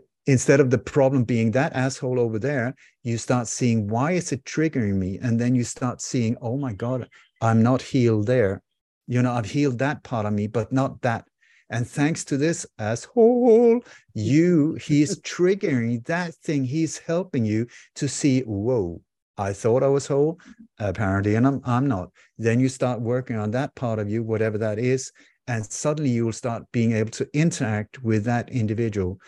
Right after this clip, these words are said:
through forgiveness and also become more and more fearless and exposing that individual. I do, I'm nonviolent. I do not use violence, but I do absolute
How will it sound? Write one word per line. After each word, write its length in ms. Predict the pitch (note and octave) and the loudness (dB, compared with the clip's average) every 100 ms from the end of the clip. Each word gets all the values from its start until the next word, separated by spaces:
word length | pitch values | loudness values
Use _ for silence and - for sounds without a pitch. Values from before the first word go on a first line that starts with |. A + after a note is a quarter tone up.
| - _ - | -20 _ -8
through 260 | - C3 | 0 2
forgiveness 800 | C3 C#3 A#2 A#2 A2 A2+ A#2 - - _ _ _ | 2 0 0 2 2 0 -2 -8 -18 _ _ _
and 540 | B2+ A#2 A2+ A2+ - - _ _ _ _ _ _ - | -2 0 0 -2 -4 -14 _ _ _ _ _ _ -2
also 720 | C3 F#3+ F#3+ - F#2+ A2+ C3+ _ _ _ | 2 2 0 -4 -4 -4 -6 _ _ _
become 400 | C#3+ C3+ D3+ C#3+ | -4 -2 0 2
more 180 | C#3 B2+ | 4 4
and 80 | C#3+ | 4
more 160 | B2 B2+ | 2 -2
fearless 480 | - E3 F#3+ B2 - | -2 -2 0 -2 -6
and 260 | - C#3+ | -4 -2
exposing 800 | C#3+ - - - D3 G3+ - C#3+ | -2 -4 -8 0 0 0 -4 -6
that 180 | A2 F#2 | -4 -6
individual. 500 | G#2 F#2 F2+ F2+ F#2 - | -6 -6 -6 -4 -6 0
I 220 | C#3 D#3+ | 2 2
do, 420 | C3+ C#3+ C#3 C3+ - _ _ - | 4 4 4 0 -6 _ _ -4
I'm 340 | A#2+ B2 A#2+ | 0 4 4
nonviolent. 720 | B2+ C#3+ E3 D3 D3 B2 F#2+ - - | 4 4 2 0 0 -2 -4 -10 -6
I 200 | A2 G#2 | -4 -4
do 400 | G2 C3 C#3+ D3+ | 0 2 2 2
not 240 | B2 A#2 | 0 0
use 280 | A#2+ B2 - | 0 -2 -2
violence, 440 | A2 G2+ F#2 F#2 - - _ | -6 -4 -6 -8 -14 -20 _
but 140 | A#2 A2 | 0 2
I 200 | A2 G#2+ | 2 2
do 400 | G#2 C#3 D3 D3+ | 4 4 4 4
absolute 600 | B2+ C3+ C#3 - A#2+ G#2+ | 0 0 -2 -2 0 -2